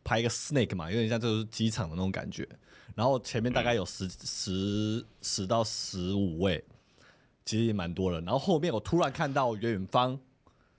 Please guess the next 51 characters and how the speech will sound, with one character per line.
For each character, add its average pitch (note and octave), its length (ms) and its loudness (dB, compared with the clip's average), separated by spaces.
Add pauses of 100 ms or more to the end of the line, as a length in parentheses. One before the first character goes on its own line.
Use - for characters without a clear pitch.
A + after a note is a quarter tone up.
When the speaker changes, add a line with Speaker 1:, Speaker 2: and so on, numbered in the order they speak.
(120)
Speaker 1:
突 E3+ 200 0
然 C#3 180 2
大 C#3+ 100 0
概 C#3 100 2
有 A2+ 160 0
二 E3 140 4
十 - 240 -4
位， G#2+ 340 2 (840)
就 B2+ 100 0
是 C3 200 2 (420)
二 A#3+ 160 4
十 - 160 -6
位 G3+ 120 4
那 G#3+ 100 0
种 G#2 200 -2 (220)
大 E3 220 4
妈 C3 340 0 (580)
走 G#2 160 2
过 B2 240 2
来。 D#2+ 220 -6 (540)
Speaker 2:
<laughs> B2+ 680 0
Speaker 1:
然 F3 80 2
后 B3+ 180 4 (140)
我 G3 80 -4
说： A3 120 2
“Oh E3+ 340 4
shit。” - 300 0
反 D#3+ 100 2
正 C4 100 2
他 D4 80 0
排 A3 180 0
我 F#3+ 40 4
后 F#3+ 60 2
面， G3 160 4
Speaker 2:
OK。 G#3 120 2
Speaker 1:
我 F3 60 2
觉 B2 120 -2
得 C3 60 2
很 B2 220 0
还 A#2+ 240 2
好， C#3 100 2
反 C3 160 2
正 F3+ 80 0
就 F3 180 0
是 E3+ 60 -4 (100)
排， D#3 160 4 (180)
往 A2 140 0
后 B2 80 0
面 C#3 200 2
排 E2+ 240 -6
嘛。 E2 180 -8